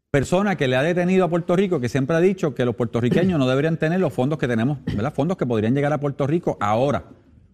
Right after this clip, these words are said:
Y se ha opuesto, obviamente, a mejores condiciones para los puertorriqueños.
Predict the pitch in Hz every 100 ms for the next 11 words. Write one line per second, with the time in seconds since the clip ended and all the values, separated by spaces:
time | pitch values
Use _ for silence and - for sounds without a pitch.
0 | _ _ _ 123 147 131 190 208 208 156
1 | 175 196 220 202 139 123 160 180 175 151
2 | 190 180 151 123 131 117 123 143 135 104